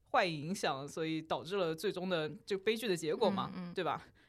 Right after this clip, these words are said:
Speaker 1: 然后他的音乐剧版本，他这个剧，他的音乐还是找那个 Wild Horn 野角来做，就之前做变身怪医啊，之前很多非常成功的音乐剧的一个，他是英国作曲家应该是，然后他的舞美也都是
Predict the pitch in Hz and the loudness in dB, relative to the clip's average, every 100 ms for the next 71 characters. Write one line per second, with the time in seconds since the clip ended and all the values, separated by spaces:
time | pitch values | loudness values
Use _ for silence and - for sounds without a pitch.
0 | - 220 - 302 240 - 277 277 240 226 | 0 0 4 4 4 4 4 6 6 4
1 | 226 370 320 226 185 156 160 147 - _ | 0 0 0 0 -2 0 -2 -6 -12 _
2 | - 381 392 302 - 285 226 285 262 240 | 0 2 2 0 -2 -2 -2 0 2 2
3 | 233 285 311 233 185 240 220 180 139 175 | 2 0 0 0 -2 -6 -2 -2 -2 0
4 | 185 175 170 226 254 254 208 175 165 - | 2 2 4 4 4 2 0 0 -4 -12
5 | _ 165 202 254 175 127 127 165 170 220 | _ 0 2 4 2 0 -2 -4 -4 -2
6 | 214 208 214 226 208 214 208 220 196 175 | -2 0 -2 0 -2 -2 -4 0 -2 0
7 | 185 170 185 180 185 151 143 202 208 - | -2 -2 -4 -6 -6 -6 -2 0 0 -6
8 | - _ _ 277 254 185 185 196 - - | -20 _ _ -2 0 2 0 -4 -8 -20
9 | - - - 185 240 330 262 185 160 151 | -20 -10 -4 0 0 2 0 -2 -4 -6
10 | 139 160 143 143 143 165 143 139 - 202 | -6 -6 -6 -6 -4 -4 -2 -4 -6 -6
11 | 214 - - 330 466 160 147 143 117 65 | -6 -8 -6 -4 0 0 -2 -10 -10 -8
12 | 101 87 - - 117 123 160 185 208 208 | -8 -10 -10 -10 -8 -8 -6 -4 -2 0
13 | 196 - - 156 196 269 180 160 123 92 | 0 -2 -8 -6 -2 0 -2 -4 -6 -4
14 | 196 254 - 240 185 151 127 | -2 -2 -4 -2 0 0 -2